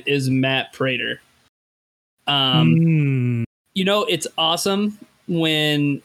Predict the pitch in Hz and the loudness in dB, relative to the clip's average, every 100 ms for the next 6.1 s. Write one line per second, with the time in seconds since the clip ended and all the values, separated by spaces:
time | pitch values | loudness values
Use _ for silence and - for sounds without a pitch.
0 | - 160 208 208 156 196 196 202 - 175 | -6 -2 -2 -2 -2 -2 0 -4 -2 0
1 | 151 147 127 - 131 127 135 131 135 139 | 0 0 -2 -2 -2 -2 -4 -4 -4 -2
2 | 135 135 _ - - _ _ - 156 151 | -2 -4 _ -20 -20 _ _ -4 0 2
3 | 143 139 - 180 160 165 190 240 214 220 | 0 -4 -4 -2 0 0 -2 -2 0 -2
4 | - - 190 180 170 151 147 139 135 151 | -2 -6 -2 0 -2 0 2 2 2 0
5 | - 156 147 147 139 - 160 147 135 127 | -4 -4 -2 -2 -2 -4 0 2 2 -2
6 | 135 | -4